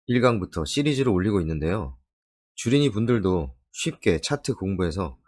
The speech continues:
결국 차트 박사가 되는 걸 목표로 어렵게 생각 마시고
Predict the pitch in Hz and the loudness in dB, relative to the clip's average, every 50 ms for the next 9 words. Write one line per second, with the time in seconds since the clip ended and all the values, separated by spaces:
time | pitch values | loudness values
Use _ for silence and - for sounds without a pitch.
0 | _ _ _ _ _ _ _ - - 110 127 123 113 - - _ _ _ _ - | _ _ _ _ _ _ _ -2 2 2 4 4 2 0 -2 _ _ _ _ -12
1 | - - 147 - - - 139 - - - - - - 110 104 107 - 95 90 92 | -8 -8 -6 -6 -4 -6 -6 -6 -6 -10 -6 -2 0 2 2 2 2 0 0 0
2 | 90 95 90 82 76 - - - 92 90 117 139 147 143 139 _ - - - - | 0 0 0 -2 -4 -6 -6 -2 2 4 6 6 6 4 2 _ -20 -20 -20 -20
3 | _ _ - - - - - _ _ - - 104 123 143 139 - 147 131 135 143 | _ _ -20 -20 -20 -20 -20 _ _ 0 2 4 4 4 4 4 2 2 2 2
4 | 147 139 117 90 85 87 - - 87 80 69 | 0 0 2 2 0 0 -2 -4 -8 -12 -14